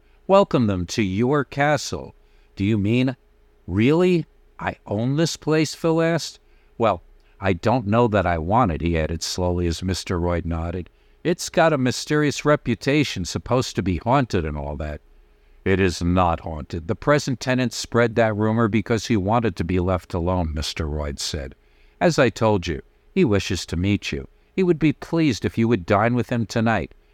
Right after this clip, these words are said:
I am invited also, and over the meal I could give you all the details of your good fortune.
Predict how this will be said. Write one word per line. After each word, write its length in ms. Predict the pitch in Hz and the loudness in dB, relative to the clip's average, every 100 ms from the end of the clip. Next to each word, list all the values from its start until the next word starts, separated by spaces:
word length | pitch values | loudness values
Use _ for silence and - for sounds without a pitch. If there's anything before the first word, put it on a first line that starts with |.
| _ - | _ -4
I 120 | 117 | 0
am 140 | 160 147 | 2 2
invited 440 | 107 110 113 104 | 2 4 4 4
also, 580 | 113 120 - 101 90 113 | 4 2 0 -2 -2 -2
and 120 | 113 | 0
over 220 | 110 123 117 | 0 2 0
the 100 | 110 | 0
meal 280 | 123 127 | 2 2
I 80 | 113 | 0
could 220 | - 92 | 0 -4
give 200 | - 110 | 0 0
you 180 | 101 104 - | 2 0 -2
all 360 | 113 127 139 | -2 0 0
the 120 | 135 120 | 0 -2
details 720 | - 120 - 87 80 90 101 | 0 0 0 -4 -2 -2 -2
of 100 | 85 | 0
your 140 | 95 | 0
good 220 | 90 92 | 0 -2
fortune. 640 | - 107 104 - - - | -2 2 2 0 -6 -10